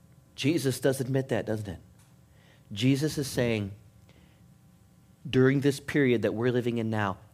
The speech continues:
it's gonna seem like God is very far away, just like someone who went on a long journey. You're gonna have these conversations. Is he coming back? When's he coming back? What's gonna happen? All this is gonna happen.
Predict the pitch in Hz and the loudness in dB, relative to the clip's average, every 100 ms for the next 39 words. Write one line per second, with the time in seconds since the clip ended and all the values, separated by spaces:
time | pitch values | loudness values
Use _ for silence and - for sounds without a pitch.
0 | - 127 - 131 113 - 135 123 110 110 | -4 -4 0 0 0 -2 -2 -2 -4 -6
1 | 110 110 101 98 87 104 101 104 - 104 | -2 0 0 -4 -6 -4 -2 -4 -4 -2
2 | 107 104 98 87 85 - - - 110 110 | 0 0 -2 -4 -8 -18 -12 -2 -2 -2
3 | 107 110 110 107 104 107 98 98 98 95 | -6 -4 -4 -4 -4 -4 -4 -4 -4 -4
4 | 92 95 98 98 92 80 - _ _ _ | -4 -4 -4 -6 -8 -12 -20 _ _ _
5 | _ - - - - 117 117 107 113 - | _ -20 -20 -20 -6 -2 0 0 -4 -2
6 | 117 113 107 123 104 87 - - 113 123 | -2 0 0 -2 -2 -10 -12 -6 -4 -2
7 | 120 120 120 113 - 120 123 120 120 120 | -2 0 0 -2 -2 0 0 0 0 0
8 | 117 - - 123 131 113 120 110 101 87 | 0 -2 -2 0 0 -2 -2 -4 -8 -16
9 | - _ _ _ - 117 131 135 - - | -20 _ _ _ 0 2 4 2 -2 -12
10 | - - - - 117 139 143 143 - - | -14 -14 -12 -10 -8 -8 -8 -8 -8 -14